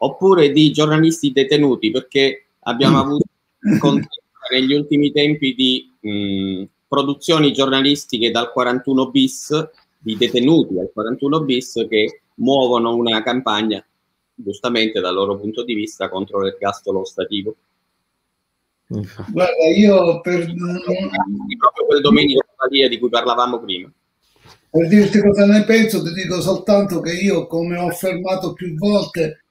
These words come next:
Speaker 2: per me queste, eh, eh, diciamo, eh, questioni sull'ergastolo ostativo, sul quarantuno bis, eccetera, non rappresentano altro che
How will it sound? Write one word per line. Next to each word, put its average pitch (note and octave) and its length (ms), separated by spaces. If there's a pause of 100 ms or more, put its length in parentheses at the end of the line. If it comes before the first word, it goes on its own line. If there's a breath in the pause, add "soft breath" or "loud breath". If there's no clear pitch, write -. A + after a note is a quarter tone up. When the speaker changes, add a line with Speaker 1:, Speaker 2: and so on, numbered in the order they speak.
(200)
Speaker 2:
per F3 220
me G3+ 260
queste, F3 920 (240)
eh, D#3 1000 (260)
eh, E3 560
diciamo, E3 840 (240)
eh, D#3+ 920
questioni F3+ 580
sull'ergastolo E3+ 720
ostativo, E3 680
sul D#3 180
quarantuno E3 560
bis, E3+ 320
eccetera, F3 500
non F3 260
rappresentano G3 760
altro F#3+ 360
che F3 300